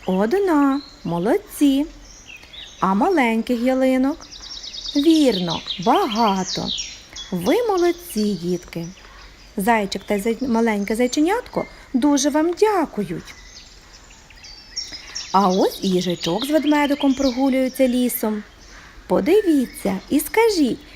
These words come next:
який ведмедик за розміром від їжачка? Він великий,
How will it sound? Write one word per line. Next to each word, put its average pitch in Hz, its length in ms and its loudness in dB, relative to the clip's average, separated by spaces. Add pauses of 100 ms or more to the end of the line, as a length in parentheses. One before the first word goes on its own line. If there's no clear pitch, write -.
(140)
який 302 360 4
ведмедик 302 560 2 (200)
за 269 160 4
розміром 262 500 2
від 254 140 0
їжачка? 285 640 0 (4000)
Він 208 400 0
великий, 226 840 2